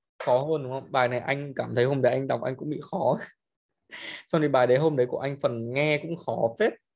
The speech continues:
Ờ, hôm đấy anh thấy đánh giá chung là đề hôm đấy khó. Cái phần, ờ, nghị luận của anh hôm đấy là gì ạ? Chi uy và nấng ly. Ờ, nì khuây xiển zớ sầm ạ. Giữa cái cơ hội và năng lực thì bạn sẽ chọn, lựa chọn cái gì?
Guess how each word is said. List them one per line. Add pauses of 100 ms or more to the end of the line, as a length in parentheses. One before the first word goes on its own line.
(440)
Ờ,
hôm
đấy (160)
anh
thấy (100)
đánh
giá
chung
là
đề
hôm
đấy
khó. (640)
Cái
phần,
ờ,
nghị
luận
của
anh
hôm
đấy
là
gì
ạ? (160)
Chi
uy
và (140)
nấng
ly. (580)
Ờ, (240)
nì
khuây
xiển
zớ
sầm
ạ. (440)
Giữa
cái
cơ
hội
và
năng
lực
thì
bạn
sẽ
chọn,
lựa
chọn
cái
gì?